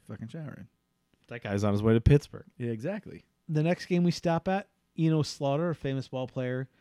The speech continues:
Speaker 3: spikes him at first base.
Speaker 1: Oh, yeah.
Speaker 3: Ultimately, he's gonna be okay, but he's gashed. His whole leg's cut up. He does kinda get up and he tells his team, like, "This is too important. Just get me up."
Speaker 1: 'Cause
Speaker 3: Just
Speaker 1: they
Speaker 2: 'Cause
Speaker 1: wanna
Speaker 2: they're,
Speaker 1: beat
Speaker 2: they
Speaker 1: him.
Speaker 2: wanna, yeah, they wanna bean the,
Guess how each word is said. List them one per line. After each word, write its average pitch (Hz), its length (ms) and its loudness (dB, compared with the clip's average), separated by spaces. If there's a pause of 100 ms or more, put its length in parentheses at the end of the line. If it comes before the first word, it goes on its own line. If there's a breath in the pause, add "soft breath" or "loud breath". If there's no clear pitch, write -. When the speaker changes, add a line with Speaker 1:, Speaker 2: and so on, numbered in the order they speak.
(180)
Speaker 3:
spikes - 480 0
him 139 80 -2
at 131 120 -8
first 139 300 -6
base. - 560 -4
Speaker 1:
Oh, 117 300 -2
yeah. 98 280 -6 (220)
Speaker 3:
Ultimately, 185 440 0
he's 151 120 2
gonna 156 160 0
be 143 200 0
okay, 127 440 0
but 127 300 -2
he's 117 320 -4 (100)
gashed. 131 480 -2
His 104 120 -12
whole 139 180 -2
leg's 135 260 -4
cut 117 240 -10
up. 127 180 -10 (380 soft breath)
He 151 140 2
does 165 380 10
kinda 156 280 4
get 143 180 6
up 147 180 6
and 143 120 2
he - 60 -8
tells 139 220 4
his - 60 -12
team, 135 140 0
like, 120 240 -4
"This 131 220 -4
is 123 160 -6
too 143 160 2
important. 120 560 -2
Just - 260 -6
get 131 160 -4
me 131 120 2
up." 120 200 -4 (300 soft breath)
Speaker 1:
'Cause - 60 -20
Speaker 3:
Just 120 140 2
Speaker 1:
they 151 80 10
Speaker 2:
'Cause 170 80 10
Speaker 1:
wanna 165 140 12
Speaker 2:
they're, 123 100 6
Speaker 1:
beat - 100 10
Speaker 2:
they 135 80 12
Speaker 1:
him. 135 60 12
Speaker 2:
wanna, 117 220 8
yeah, 110 240 8
they 101 100 4
wanna 107 160 2
bean 110 260 -2
the, 98 200 -6